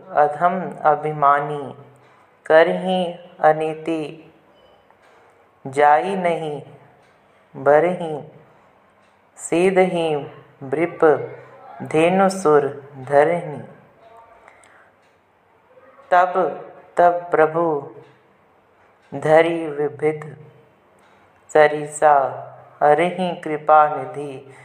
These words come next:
सज्जन पीरा। ये शिव जी पार्वती जी से अवतार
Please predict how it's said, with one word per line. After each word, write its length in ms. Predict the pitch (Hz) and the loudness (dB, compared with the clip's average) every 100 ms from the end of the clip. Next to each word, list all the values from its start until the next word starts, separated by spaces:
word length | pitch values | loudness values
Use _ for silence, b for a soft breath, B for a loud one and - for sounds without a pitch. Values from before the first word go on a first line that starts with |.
| B B | B B
सज्जन 500 | - 139 135 127 147 190 202 | -2 2 2 0 -2 -2 -4
पीरा। 360 | 143 131 62 - - - _ b b b b b - | -6 -4 -2 -4 -6 -20 _ b b b b b -4
ये 160 | 160 160 | -4 -4
शिव 300 | - 170 170 | -2 0 0
जी 160 | 180 | 0
पार्वती 600 | 185 175 156 151 156 165 175 | 2 4 2 2 -4 -4 -8
जी 200 | 160 165 | -6 -10
से 840 | - - - - 151 143 - - | -10 -20 -8 0 2 0 -4 0
अवतार 720 | 135 135 - - 139 139 143 | 2 2 -2 2 4 4 4